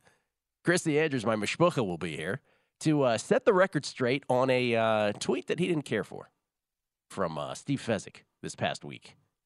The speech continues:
And that got a lot of, uh, gambling Twitter buzz.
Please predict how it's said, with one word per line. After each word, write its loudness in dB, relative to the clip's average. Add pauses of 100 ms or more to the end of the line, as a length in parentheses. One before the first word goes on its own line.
(400)
And -2
that 0
got -4
a -6
lot -2
of, -12
uh, -6 (140)
gambling 0
Twitter -2 (100)
buzz. -4